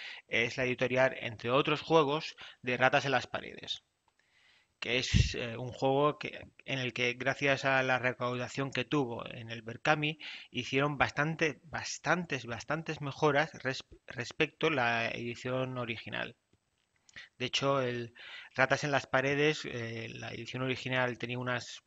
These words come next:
no me acuerdo si eran entre cuarenta y sesenta páginas, y la edición en castellano ti-, tenía unas trescientas páginas, además de unas ilustraciones en color y el, y además un suplemento y la pantalla.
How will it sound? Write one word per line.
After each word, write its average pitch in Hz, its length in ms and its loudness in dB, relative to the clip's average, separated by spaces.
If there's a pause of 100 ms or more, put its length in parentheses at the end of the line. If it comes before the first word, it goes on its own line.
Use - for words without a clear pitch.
(300)
no - 100 -10
me 160 80 2
acuerdo 127 240 2
si 131 140 -2
eran 127 180 4
entre 120 180 -6
cuarenta 123 800 2
y 120 100 -2
sesenta 120 400 -4
páginas, 147 560 0 (360)
y 123 140 -2
la 123 100 6
edición 123 400 0
en 135 120 -2
castellano 139 760 2
ti-, - 280 -6
tenía 123 560 -2
unas 123 300 -4
trescientas 131 520 -2
páginas, 151 640 2
además 117 340 -10
de 117 80 -6
unas 120 220 -6
ilustraciones 117 500 -6
en 127 120 -4
color 147 440 4 (360)
y 120 580 -2
el, 113 560 -6 (760)
y 139 200 2
además 127 320 4
un 147 140 -2
suplemento 139 520 0
y 160 40 4
la 127 100 4
pantalla. 110 560 -4